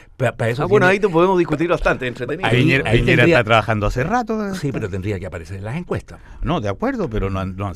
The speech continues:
Speaker 3: no han cejado en su esfuerzo, digamos. Todavía
Speaker 1: Ya,
Speaker 3: no
Speaker 1: pero
Speaker 3: lo
Speaker 1: es que,
Speaker 3: votan.
Speaker 1: pero es que no es un problema de,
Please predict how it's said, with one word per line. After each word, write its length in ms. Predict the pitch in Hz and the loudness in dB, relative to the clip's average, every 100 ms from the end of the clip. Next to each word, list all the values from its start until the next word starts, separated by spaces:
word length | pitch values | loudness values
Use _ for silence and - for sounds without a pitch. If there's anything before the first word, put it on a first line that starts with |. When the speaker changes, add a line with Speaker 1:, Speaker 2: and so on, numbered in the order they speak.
| - | -12
Speaker 3:
no 160 | 92 | -12
han 80 | 90 | -10
cejado 460 | - 90 - 208 214 | -10 -6 0 0 0
en 40 | |
su 300 | - 175 160 | -4 -8 -6
esfuerzo, 560 | 151 294 220 - 90 87 | -6 -2 -4 -4 -16 -18
digamos. 300 | 82 - - - - - _ _ - | -18 -20 -20 -20 -20 -20 _ _ -10
Todavía 300 | 107 104 143 | -4 4 4
Speaker 1:
Ya, 20 | |
Speaker 3:
no 80 | - | 6
Speaker 1:
pero 80 | 131 | 4
Speaker 3:
lo 60 | 135 | 6
Speaker 1:
es 40 | |
que, 60 | 233 | 6
Speaker 3:
votan. 280 | - 87 92 | 4 -6 -4
Speaker 1:
pero 120 | 110 | -2
es 40 | 101 | -2
que 120 | 117 | -2
no 80 | 131 | -2
es 40 | |
un 40 | 170 | -2
problema 460 | 147 139 143 147 | -2 0 2 2
de, 260 | 143 127 | 0 -4